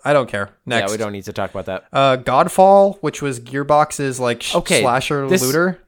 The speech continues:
Speaker 2: this one looks like a tech demo that's gonna get canceled in, like, less than a year.
Speaker 1: Yeah,
Speaker 2: Th-,
Speaker 1: this
Speaker 2: that's,
Speaker 1: game,
Speaker 2: maybe that's just me.
Speaker 1: this game
Speaker 2: I
Speaker 1: looks
Speaker 2: have
Speaker 1: like
Speaker 2: no
Speaker 1: it
Speaker 2: idea.
Speaker 1: was, like, a very beautiful game that is going to be very shallow.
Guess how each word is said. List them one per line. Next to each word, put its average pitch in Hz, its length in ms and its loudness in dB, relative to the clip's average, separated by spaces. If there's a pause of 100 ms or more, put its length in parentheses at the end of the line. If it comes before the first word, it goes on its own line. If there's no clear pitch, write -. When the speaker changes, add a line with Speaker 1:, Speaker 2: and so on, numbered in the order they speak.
(100)
Speaker 2:
this 175 240 -2
one 185 200 0
looks 147 220 -4
like 127 260 -4
a 117 220 -4
tech 127 300 -10
demo 107 320 -2
that's 98 220 -4
gonna 104 200 -4
get 101 160 -12
canceled 87 480 -10
in, 104 200 -12
like, 98 360 -12 (540)
less 123 380 -4
than 123 140 -6
a 107 40 -4
year. 82 340 -8 (200)
Speaker 1:
Yeah, 143 320 4
Speaker 2:
Th-, 135 120 0
Speaker 1:
this 165 80 2
Speaker 2:
that's, 147 160 4
Speaker 1:
game, 214 120 4
Speaker 2:
maybe 214 140 8
that's 196 160 4
just 151 160 -4
me. 98 300 -8 (100)
Speaker 1:
this 170 140 0
game 233 180 4
Speaker 2:
I 156 80 4
Speaker 1:
looks 156 100 4
Speaker 2:
have 175 120 2
Speaker 1:
like 156 120 4
Speaker 2:
no 135 140 4
Speaker 1:
it 117 80 2
Speaker 2:
idea. 156 60 2
Speaker 1:
was, 147 260 -2
like, 131 220 -4
a 139 80 -2
very 135 340 -4
beautiful 127 440 -8
game 123 220 -8
that 117 100 -6
is 113 120 -8
going 117 200 -8
to 110 80 -10
be 110 100 -6
very 110 320 -6
shallow. 120 600 -2